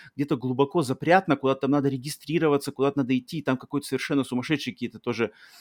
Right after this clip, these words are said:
расценки на эти платины, а у Microsoft всё конкретно, вот тебе сколько, сколько у тебя есть, сколько тебе надо, там даже есть подсказки, что ты можешь выполнить, чтобы достичь быстрее. То есть, например, какие трофеи тебе можно быстро получить. Там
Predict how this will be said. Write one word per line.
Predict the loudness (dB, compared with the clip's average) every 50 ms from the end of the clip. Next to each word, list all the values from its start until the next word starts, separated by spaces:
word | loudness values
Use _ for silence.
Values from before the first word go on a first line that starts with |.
| -20 _ -8
расценки | -6 -6 -4 0 2 2 2 2 0
на | -4
эти | -4 -4 -6
платины, | -4 0 2 2 2 2 0 0
а | 2 4
у | 4
Microsoft | 4 4 2 2 -2 -4 -6 -6 -6
всё | -2 -2 0
конкретно, | 0 0 -2 2 2 2 2 2 0
вот | 0 0 0 0
тебе | -2 0 2 2 2 2 -2 _ _ _ _ _
сколько, | -20 0 2 2 2 2 -2 -6 -6 -12
сколько | -14 -2 -2 -2 0 0
у | -2 -2
тебя | 0 2 2
есть, | 4 4 2 0 -4 _ _ _ _
сколько | -20 -4 -2 -2 0 0 -4
тебе | 0 2 2
надо, | 4 4 4 4 4 2 0 -2 _ _ _ _ _ _
там | 4 6 6
даже | 6 6 4 2
есть | 2 2 0
подсказки, | -4 -6 -2 2 2 2 2 0 -4 -8
что | 0 0 2 4
ты | 4 6
можешь | 6 6 6 6 2 2
выполнить, | 4 4 4 6 4 4 4 2 -2
чтобы | -2 0 0 2 2 2
достичь | 2 0 -2 -2 -4 -6 -6 -6 -8
быстрее. | -10 -12 -10 0 4 4 6 6 4
То | 2
есть, | -2 -6
например, | -4 -2 -2 -2 -2
какие | -2 -4 -4 -2 -4 -4
трофеи | -2 -4 -2 2 2 0 2
тебе | 2 0 0
можно | 2 2 0 0 -2
быстро | -2 -2 -2 -2 -2 -2
получить. | -2 -2 0 2 4 4 4 4
Там | 4 2 0